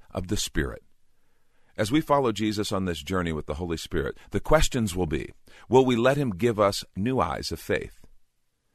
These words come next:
Can we open ourselves to the reality of the spiritual, the invisible, even the sometimes unexplainable? Or will we insist on staying within the safe boundaries of the natural,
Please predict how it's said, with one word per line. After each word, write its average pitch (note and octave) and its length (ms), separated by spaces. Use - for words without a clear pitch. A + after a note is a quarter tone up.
Can D#3 160
we D3 160
open D3 260
ourselves F#2 440
to F#2+ 100
the E2+ 120
reality F2 500
of C#2+ 160
the D#2+ 80
spiritual, - 680
the G2 160
invisible, F#2+ 640
even C3 240
the F2 80
sometimes E2+ 580
unexplainable? F2 760
Or B2+ 320
will G2+ 180
we B2 140
insist C#3 420
on A2+ 140
staying G2 400
within F2+ 220
the D#2 60
safe G#2+ 380
boundaries F2+ 480
of C2+ 100
the - 80
natural, E2 680